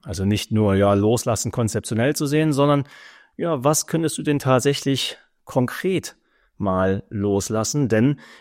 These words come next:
im weiteren Verlauf dieses Kapitels geht es nämlich darum, wie man das machen kann. Und ich finde ehrlich gesagt diese Ausführung dann ein bisschen dünn.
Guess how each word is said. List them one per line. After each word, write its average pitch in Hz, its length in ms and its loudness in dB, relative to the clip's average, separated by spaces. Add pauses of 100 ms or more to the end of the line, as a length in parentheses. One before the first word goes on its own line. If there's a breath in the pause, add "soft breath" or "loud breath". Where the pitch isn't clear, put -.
im 101 160 -4
weiteren 120 400 2
Verlauf 110 540 2
dieses - 720 -4
Kapitels - 840 -2
geht 135 200 -2
es - 80 -4
nämlich 127 180 0
darum, 107 320 2
wie 123 80 2
man 120 80 2
das 123 120 -2
machen 101 260 -4
kann. 87 200 -10
Und 95 120 -4
ich 95 100 -8
finde 170 200 0
ehrlich 135 200 0
gesagt 123 320 -2
diese 120 200 -4
Ausführung 127 420 -2
dann 110 200 0
ein 104 200 -4
bisschen 104 480 -4
dünn. 170 420 2